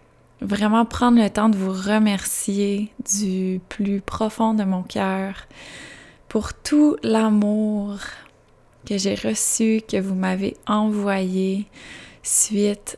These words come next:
à mon dernier épisode. Donc, si, euh, si vous ne l'avez pas écouté, si vous êtes nouvelle ici,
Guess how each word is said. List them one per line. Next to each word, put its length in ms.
à 440
mon 180
dernier 460
épisode. 960
Donc, 240
si, 400
euh, 340
si 200
vous 100
ne 60
l'avez 220
pas 180
écouté, 440
si 180
vous 140
êtes 220
nouvelle 340
ici, 560